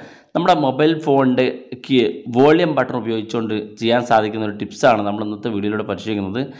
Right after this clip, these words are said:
അപ്പോൾ അതിനുമുമ്പായിട്ട് നിങ്ങൾ ആദ്യമായിട്ടാണ് ഈ ചാനൽ കാണുന്നതെങ്കിൽ സബ്സ്ക്രൈബ് ചെയ്യുക, തൊട്ടടുത്ത് കാണുന്ന ബെല്ലൈക്കൺ കൂടി ക്ലിക്ക് ചെയ്യുക. എല്ലാ വീഡിയോയിലും പറയുന്ന പോലെ WhatsApp പരമായുള്ള അപ്ഡേറ്റുകളൊക്കെ നമ്മുടെ സെക്കൻഡ് ചാനൽ അപ്ലോഡ് ചെയ്യുന്നുണ്ട്. അപ്പോൾ നിങ്ങൾ ആ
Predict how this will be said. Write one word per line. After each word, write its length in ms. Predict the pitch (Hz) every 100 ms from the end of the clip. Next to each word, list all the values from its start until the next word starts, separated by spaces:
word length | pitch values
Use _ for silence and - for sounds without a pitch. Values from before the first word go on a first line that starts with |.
| - _
അപ്പോൾ 160 | -
അതിനുമുമ്പായിട്ട് 440 | 123 147 147 139 131
നിങ്ങൾ 160 | 127 113
ആദ്യമായിട്ടാണ് 540 | 113 139 135 131 120
ഈ 80 | 113 117
ചാനൽ 220 | 113 120 117
കാണുന്നതെങ്കിൽ 420 | 101 117 113 107
സബ്സ്ക്രൈബ് 380 | 104 - 139 131
ചെയ്യുക, 220 | 104 117 143 - - _ _
തൊട്ടടുത്ത് 400 | - 131 139 123
കാണുന്ന 260 | 117 107 123
ബെല്ലൈക്കൺ 440 | 113 104 123 127 117
കൂടി 140 | 107
ക്ലിക്ക് 280 | 92 95 -
ചെയ്യുക. 260 | 110 104 131 131
എല്ലാ 140 | 156
വീഡിയോയിലും 280 | 147 143 139
പറയുന്ന 220 | 131 131 127
പോലെ 140 | 104 - - - _ -
WhatsApp 300 | 120 139 151
പരമായുള്ള 340 | 147 139 139
അപ്ഡേറ്റുകളൊക്കെ 440 | 120 131 131 127 123
നമ്മുടെ 180 | 117 120
സെക്കൻഡ് 340 | 107 123 127
ചാനൽ 180 | 123 113
അപ്ലോഡ് 300 | 101 123 117
ചെയ്യുന്നുണ്ട്. 300 | 107 95 107
അപ്പോൾ 200 | - 113
നിങ്ങൾ 160 | 113
ആ 100 | 107